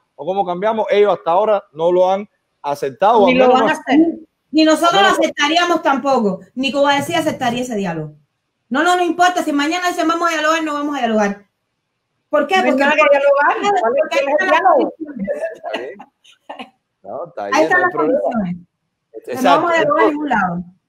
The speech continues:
Speaker 1: entonces, el pueblo, Cuba Decide está diciéndole al pueblo, "Estas son las condiciones, el
Speaker 3: Ujú.
Speaker 1: diálogo es en una sola dirección. Cuando ellos hagan esto, porque eso es un diálogo,
Speaker 3: Ujú.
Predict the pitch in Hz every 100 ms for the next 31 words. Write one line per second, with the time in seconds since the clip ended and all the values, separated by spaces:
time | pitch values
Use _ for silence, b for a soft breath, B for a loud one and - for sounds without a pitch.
0 | _ 151 143 - 208 180 147 143 143 -
1 | 202 233 233 220 - 180 180 175 165 220
2 | 226 214 214 196 214 208 185 170 170 156
3 | 127 104 - _ _ _ _ 151 185 202
4 | 196 196 185 185 175 165 - 185 190 262
5 | - _ _ 135 139 185 196 190 180 196
6 | 185 180 185 170 190 175 165 156 143 180
7 | 208 185 156 190 208 208 202 190 180 175
8 | 220 311 190 170 156 143 135 208 214 147
9 | -